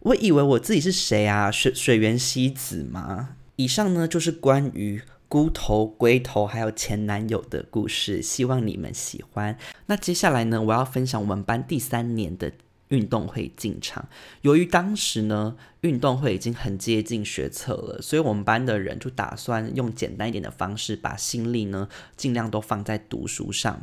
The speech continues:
面。于是我们就选择用化妆进场的方式。那当时呢，我们班的，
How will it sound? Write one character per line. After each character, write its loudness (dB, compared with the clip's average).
面。 -4
于 2
是 6
我 8
们 4
就 2
选 -2
择 -2
用 0
化 -2
妆 -2
进 -4
场 -8
的 -8
方 -8
式。 -4
那 2
当 4
时 2
呢， 2
我 0
们 0
班 -2
的， -2